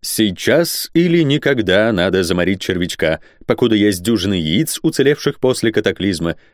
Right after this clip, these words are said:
вдребезги разбившего целую страну. Да к этому бы еще полную миску кускуса, ведь Бензуф готовит его мастерски.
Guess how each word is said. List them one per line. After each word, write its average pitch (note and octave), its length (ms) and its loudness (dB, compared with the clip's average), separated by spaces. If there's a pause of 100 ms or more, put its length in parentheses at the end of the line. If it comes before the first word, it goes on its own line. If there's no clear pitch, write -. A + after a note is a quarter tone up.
вдребезги G#2+ 640 2
разбившего B2 540 0
целую G2+ 520 0
страну. E2 540 -4 (800)
Да G2 220 0
к - 80 -2
этому C3+ 340 2
бы A#2+ 120 2
еще C3+ 340 2
полную B2 400 2
миску B2+ 320 0
кускуса, A2 760 -2 (320)
ведь D#3+ 220 -2
Бензуф C3 460 2
готовит B2+ 400 2
его G#2 140 4
мастерски. D2 680 -4